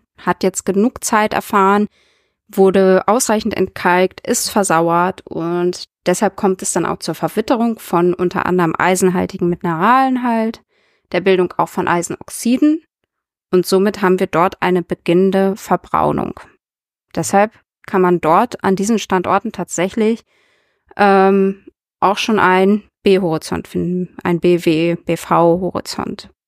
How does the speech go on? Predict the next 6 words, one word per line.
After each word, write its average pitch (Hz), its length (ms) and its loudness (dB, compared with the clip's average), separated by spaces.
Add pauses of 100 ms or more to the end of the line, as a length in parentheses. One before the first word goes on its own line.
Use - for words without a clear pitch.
(220)
über 175 240 4
dem 156 400 -2 (720)
C-Horizont, - 840 -2
also 180 160 -6
dem - 200 -4
Ausgangsmaterial. - 1120 -6